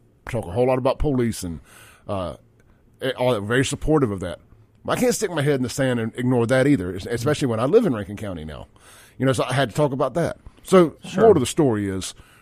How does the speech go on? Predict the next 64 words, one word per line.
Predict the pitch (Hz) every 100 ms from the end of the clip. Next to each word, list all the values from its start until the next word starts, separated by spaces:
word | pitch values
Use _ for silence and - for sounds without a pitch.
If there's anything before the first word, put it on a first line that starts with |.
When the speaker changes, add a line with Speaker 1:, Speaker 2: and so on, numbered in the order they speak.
| _
Speaker 1:
we're, | 156 170
when | 143 - 135 175
the | 151
story's | 208 185
big | 120 139
enough, | 127 127 -
we're, | 143 196
we're | 180 180
gonna | 143
talk | 151 151
about | 107 85 82
it. | 113
Are |
we | 131
gonna | 139
talk | 143
about | 123 -
every | 131 147 139
story | 156 156 160
just | 123 120
because | 131 127
somebody | 131 127 123
else | 110
thinks | 165 185
it's | 175
big? | 131 180 165 - -
No, | 127 120
but | 107 127
when | 139
they're | 175
local | 170 170 165 143
and | 120
big, | 117 127 117
that's | 123 -
what | 120
this, | 107 - -
at | 123
the | 120
co-, | - - - 139
at | 135
the | 131
nexus | 185 185 180 170
of | 147
this | 120
show, | - 107 71 - - - - - - _
it's | 127
about | 139 120
local | 110 107 82
stuff. | - - - 208
Speaker 2:
And | 277
I |
think | 359 349 -
the |
thing | - 170 151
about | 120 -
the |
polo | 90 - 131 123 107
story | - 104 104 90
is | 107 117
it's | -
something | - 165 165 135
that | 113 87
we've | 110 95 -
all | 113 110 104 98